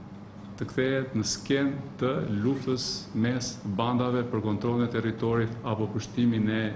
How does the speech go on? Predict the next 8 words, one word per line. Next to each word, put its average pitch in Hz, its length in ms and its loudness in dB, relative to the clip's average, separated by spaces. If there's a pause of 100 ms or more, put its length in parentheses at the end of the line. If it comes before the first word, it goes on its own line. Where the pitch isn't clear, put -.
(180)
influencës. 101 800 -4 (500)
Këto 143 260 2
janë 131 380 4
ngjarje 127 400 2
të 107 100 0
cilat 131 440 0
në 110 140 0
fakt 139 420 -2